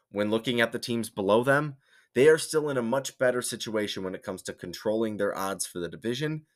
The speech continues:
and a playoff spot. There's something about this team, though. They look good at times and get some solid victories here and there, but every time there's an opportunity for a statement win, they fold. They get a chance at the Kingpin,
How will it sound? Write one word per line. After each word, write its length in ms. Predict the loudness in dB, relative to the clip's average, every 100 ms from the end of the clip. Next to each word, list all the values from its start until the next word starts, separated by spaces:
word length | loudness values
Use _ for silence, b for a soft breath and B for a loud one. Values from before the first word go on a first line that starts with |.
| _ -8
and 140 | -6
a 40 | -2
playoff 360 | -2 -2 -6
spot. 340 | -14 -14 -18 -20 _ _ _ b b b b 2
There's 240 | 4 6
something 420 | 4 2 0 -4 2
about 500 | 2 4 6 6 4
this 200 | -2 -2
team, 320 | -8 -8 -8
though. 280 | -10 -14 -18 _ _ _ _
They 140 | 2
look 380 | 6 6 4 0
good 200 | 6 8
at 120 | 8
times 420 | 2 -2 -2 -2 -2
and 120 | -2
get 160 | 0
some 140 | 0 2
solid 460 | 4 4 4 4
victories 500 | 2 -2 2 2 2
here 160 | 2 2
and 120 | 2
there, 340 | 2 2 0 B B B 4
but 120 | 6
every 240 | 8 6
time 300 | -2 0 0
there's 180 | 0 0
an 100 | -2
opportunity 680 | -2 -2 -4 -6 -4 -4 -6
for 180 | -2 -2
a 80 | -2
statement 640 | -4 2 2 2 -6 -6
win, 240 | -4 -4 -6 _ _ _ _ _ _ _ _
they 100 | 2
fold. 540 | 4 2 2 2 -10 _ _ _ _ _ _ _
They 100 | 4
get 140 | 6 6
a 80 |
chance 480 | 4 2 0 0 0 -2
at 160 | -2 -2
the 80 | -4
Kingpin, 680 | -4 -2 -2 -2 -6 -6